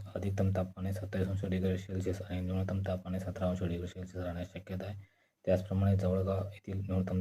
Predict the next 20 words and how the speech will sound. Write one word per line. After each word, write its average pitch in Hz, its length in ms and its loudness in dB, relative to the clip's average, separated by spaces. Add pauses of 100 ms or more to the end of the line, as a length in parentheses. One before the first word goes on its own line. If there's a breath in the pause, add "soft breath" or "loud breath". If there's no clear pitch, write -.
तापमान, 90 340 -2 (680)
जळगाव 95 280 6
येथील 95 160 6
न्यूनतम 92 340 6
तापमान 95 360 0
एकोणतीस 101 420 0
अंश 95 180 2
डिग्री 92 280 2
सेल्सिअस 92 400 0 (120)
आणि, 92 300 -4 (540)
अ, 98 240 0
न्यूनतम 101 440 6
तापमान 95 240 2
हे 98 80 2
सोळा 90 240 2
अंश 90 160 -2
डिग्री 87 240 -4
सेल्सिअस 85 400 -10
असणार 90 260 -10
आहे. 87 100 -8